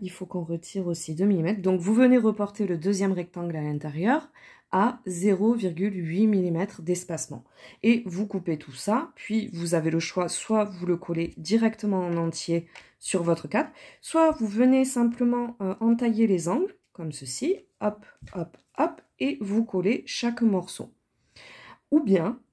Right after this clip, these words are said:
vous pouvez aussi décider de faire chaque pièce, euh, à l'unité, en fait, j'ai envie de vous dire. Mais c'est un petit peu plus compliqué parce qu'il vous faut, euh, calculer vos biseaux. Voilà, moi, personnellement, pour aller un peu plus vite,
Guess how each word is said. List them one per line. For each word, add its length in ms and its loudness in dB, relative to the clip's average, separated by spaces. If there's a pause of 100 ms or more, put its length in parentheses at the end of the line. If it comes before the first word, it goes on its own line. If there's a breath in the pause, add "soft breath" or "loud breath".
(120)
vous 220 2
pouvez 260 4
aussi 320 2
décider 420 2
de 80 0
faire 420 0
chaque 400 -2
pièce, 500 0 (260)
euh, 960 -4 (300)
à 100 6
l'unité, 500 6
en 100 -4
fait, 220 -12
j'ai 120 -8
envie 200 -8
de 60 -12
vous 100 -10
dire. 220 -6 (400 loud breath)
Mais 360 4
c'est 440 0 (100)
un 120 2
petit 260 -8
peu 180 0
plus 160 -4
compliqué 460 -2
parce 180 -2
qu'il 160 -10
vous 100 -8
faut, 420 -4
euh, 280 0
calculer 580 0
vos 140 4
biseaux. 460 -6
Voilà, 280 -4
moi, 280 2
personnellement, 800 2 (340 loud breath)
pour 180 0
aller 140 6
un 140 4
peu 140 0
plus 180 -10
vite, 380 -2